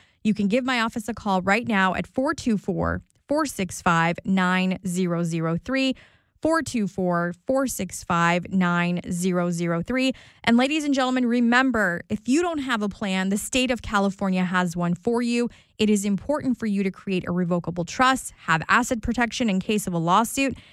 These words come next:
and an irrevocable life insurance trust if you have insurance policies and you wanna make sure your estate saves on taxes. Again, to contact me, Attorney Naz Baroudi, call my office right now at four two four, four six five, nine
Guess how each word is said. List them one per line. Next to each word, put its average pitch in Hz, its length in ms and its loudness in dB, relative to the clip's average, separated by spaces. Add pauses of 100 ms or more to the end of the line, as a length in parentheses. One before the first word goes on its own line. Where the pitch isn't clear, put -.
(180)
and 247 120 6
an 247 120 0
irrevocable 320 640 0
life 294 260 0
insurance 196 420 0
trust 185 280 -2
if 185 100 -6
you 226 100 2
have 233 120 -2
insurance 294 520 0
policies 175 460 -2
and 196 160 0
you 214 100 2
wanna 220 200 2
make 202 240 -2
sure 214 480 -2
your 180 280 0
estate 220 560 -4
saves 185 460 -2
on 170 220 0
taxes. 175 680 0 (360)
Again, 254 360 4
to 233 180 -2
contact 269 600 0
me, 262 160 2
Attorney 226 340 0
Naz 240 300 2
Baroudi, 233 360 0
call 277 220 -2
my 330 160 2
office 220 300 0
right 262 280 2
now 214 300 4
at 196 100 -4
four 349 280 -2
two 220 240 -2
four, 180 420 0 (340)
four 359 220 2
six 214 340 -4
five, 185 400 2
nine 196 500 0